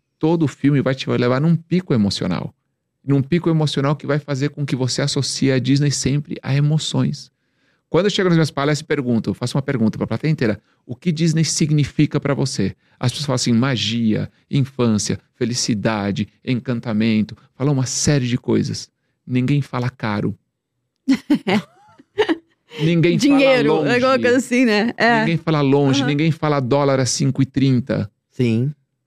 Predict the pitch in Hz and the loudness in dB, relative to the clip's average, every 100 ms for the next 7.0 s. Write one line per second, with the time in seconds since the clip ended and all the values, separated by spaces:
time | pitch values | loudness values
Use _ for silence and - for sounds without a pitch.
0 | _ 240 254 180 160 165 - 175 165 143 | _ 0 2 2 2 0 0 2 2 4
1 | 127 113 - 107 - _ - 135 156 135 | 4 2 0 -4 -4 _ -4 0 0 0
2 | 151 135 143 - 175 170 160 147 143 131 | 0 0 -4 -4 -4 0 0 0 0 0
3 | 131 135 117 120 151 135 117 135 139 139 | 2 2 2 2 2 2 0 -2 0 0
4 | - 175 185 180 147 139 131 135 147 139 | 2 4 4 2 0 0 0 0 0 0
5 | 143 135 143 127 - 135 135 123 117 139 | 0 0 0 0 -2 -2 0 0 2 2
6 | 143 139 135 139 139 143 135 - 131 123 | 2 0 0 2 2 0 -2 -2 -2 -2